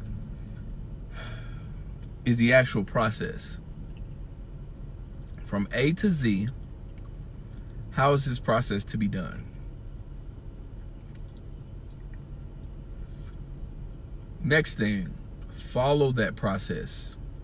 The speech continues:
Take notes on that process. Have feedback on that process so you know at what point,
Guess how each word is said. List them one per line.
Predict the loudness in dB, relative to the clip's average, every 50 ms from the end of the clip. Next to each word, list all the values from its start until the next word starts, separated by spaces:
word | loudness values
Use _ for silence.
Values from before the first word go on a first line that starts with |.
| -12 -12 -12 -10 -10 -10 -10 -8 -8
Take | 0 4 4 6 6 4 4
notes | 4 6 6 6 6 4 4 2 2
on | 2 4 4 4
that | 4 2 0
process. | -2 -2 -2 0 -2 -2 -4 -6 -6 -6 -8 -8 -8 -8 -8 -10 -10 -10 -10 -10 -10 -10 -10 -10 -10 -10 -10 -10 -10 -10 -10 -10 -10 -8 -8 -8 -10 -10 -10 -10 -10 -10 -10 -10 -10 -4 0
Have | 4 4 4 4
feedback | 2 0 0 2 4 4 4 2 2 2 2 2 2 2
on | 2
that | 2 2 0 -2
process | -4 -2 -2 -2 -2 -2 -2 -2 -2 -2
so | 0 2
you | 2 4 4 4 4 4
know | 4 4 4 2 2 0 -2 -4 -6 -6 -8 -10 -10 -8 0 2
at | 4 4 4
what | 6 6 6 4 4 0 -4
point, | -2 2 2 4 4 4 2 -2 -6 -8 -10 -10